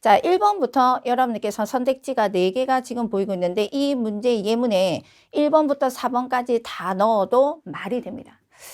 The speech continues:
자, 우리가 앞서 파트 사에서는, 예, 문제 안에서 가로 안에 가장 적절한 어휘를 넣어서 "어, 말이 되네"라고 하면은 그게 답이었는데,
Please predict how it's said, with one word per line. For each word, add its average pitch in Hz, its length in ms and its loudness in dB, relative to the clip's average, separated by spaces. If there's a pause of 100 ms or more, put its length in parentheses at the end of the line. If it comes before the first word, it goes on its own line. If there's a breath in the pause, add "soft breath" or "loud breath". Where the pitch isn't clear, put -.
(160 loud breath)
자, 240 140 4
우리가 269 380 2
앞서 392 320 -2
파트 302 480 -4
사에서는, 254 880 -4 (300 soft breath)
예, 208 260 2
문제 240 480 4
안에서 294 380 0
가로 285 240 0
안에 277 180 2
가장 269 280 -2
적절한 254 380 -2
어휘를 226 380 0
넣어서 247 360 -2
"어, 269 240 -2
말이 233 300 0
되네"라고 285 640 -2
하면은 208 380 -4
그게 214 240 -6
답이었는데, 185 800 -6